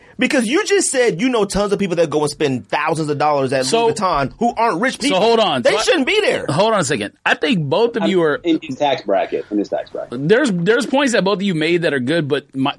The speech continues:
Speaker 2: here's my issue with what Greg was saying about, like, the shoe. Clearly, a L V shoe is not for me. And number one, Air Force Ones are trash, so I, I,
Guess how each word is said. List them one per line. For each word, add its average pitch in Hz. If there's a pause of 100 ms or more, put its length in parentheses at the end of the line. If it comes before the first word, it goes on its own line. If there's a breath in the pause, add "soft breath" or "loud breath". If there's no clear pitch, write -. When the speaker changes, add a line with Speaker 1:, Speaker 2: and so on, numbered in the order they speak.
Speaker 2:
here's 156
my 147
issue 131
with 107
what 101
Greg 123
was 110
saying 110
about, 98
like, 101
the 117
shoe. - (340 loud breath)
Clearly, 294
a 151
L 165
V 151
shoe 143
is 120
not 131
for 120
me. 113
And 123
number 160
one, 135
Air 135
Force 127
Ones 107
are 92
trash, 92
so 104
I, 98
I, 101